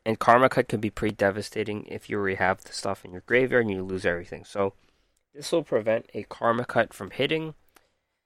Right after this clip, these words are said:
What this also does is,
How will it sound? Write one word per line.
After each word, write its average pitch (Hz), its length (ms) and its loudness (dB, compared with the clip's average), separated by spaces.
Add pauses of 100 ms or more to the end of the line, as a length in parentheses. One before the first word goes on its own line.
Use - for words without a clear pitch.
(240)
What 156 120 -10
this 180 140 -2
also 185 280 2
does 113 440 2 (100)
is, 107 800 -2